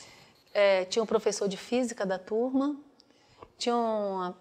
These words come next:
uma pessoa que é o André, que ele é diretor de teatro, ele tem um grupo de teatro lá em Caxias, e a Renata, que foi a primeira bolsista que participou no primeiro ano desse projeto. Aí, né, o que que nós temos aqui?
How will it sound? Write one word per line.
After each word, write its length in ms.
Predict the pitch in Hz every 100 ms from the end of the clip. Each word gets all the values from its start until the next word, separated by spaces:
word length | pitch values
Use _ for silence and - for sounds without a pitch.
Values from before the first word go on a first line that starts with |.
| -
uma 160 | 190
pessoa 600 | 185 196 190 240 220 190
que 180 | 190 -
é 80 | 196
o 100 | 190
André, 560 | 196 185 180 196 233 277
que 100 | -
ele 120 | 220
é 20 | 202
diretor 420 | 208 196 196 190
de 120 | 180
teatro, 480 | - 202 208 233 202
ele 60 | 202
tem 100 | 190
um 60 |
grupo 180 | 185 180
de 140 | 185
teatro 400 | - 185 180 175
lá 100 | 185
em 140 | 180 180
Caxias, 680 | 196 190 - 247 269 - - _ _ _ _ _ -
e 80 |
a 80 | 254
Renata, 560 | 269 285 214 214 233 262
que 100 | 262
foi 200 | - 226
a 40 |
primeira 300 | 220 220 277
bolsista 600 | 269 285 277 226 214 233
que 140 | 220 226
participou 460 | 226 220 - 220
no 80 | 214
primeiro 320 | 220 226 247
ano 160 | 233 220
desse 180 | 214 -
projeto. 500 | 233 220 185 175 - _ _ - 143 - - - - - - _ - - _ - - - -
Aí, 600 | 226 226 254 269 269 - - _ _ _ - - _ _ - - - - - _ _ _
né, 320 | 196 208 214 - - - - - _
o 60 | -
que 160 | 240
que 80 | 240
nós 160 | 233 -
temos 260 | 220 214
aqui? 420 | 233 226 180 170